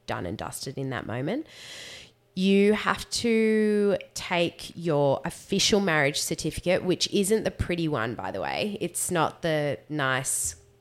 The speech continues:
piece of paper that you receive on your wedding day. It's a, it's, it looks, in Australia, it looks the same as sort of a birth certificate does.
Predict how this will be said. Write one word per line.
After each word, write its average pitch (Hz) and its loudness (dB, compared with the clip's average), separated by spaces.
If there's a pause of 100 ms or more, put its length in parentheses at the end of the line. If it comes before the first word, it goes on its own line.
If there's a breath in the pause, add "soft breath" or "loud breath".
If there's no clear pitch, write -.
(300)
piece 147 -2
of 139 -6
paper 139 -4
that 135 -4
you 131 -4
receive 139 -6
on 139 -4
your 131 -4
wedding 98 -4
day. 69 -6 (800 loud breath)
It's 175 -2
a, 160 0 (140)
it's, 165 -6 (220)
it 180 0
looks, 196 0 (100)
in 214 4
Australia, 180 2
it - 0
looks - 0 (160)
the 156 -6
same 151 0
as 151 -2
sort 156 0
of 151 -2
a - -2
birth 131 -2
certificate - -6
does. 254 2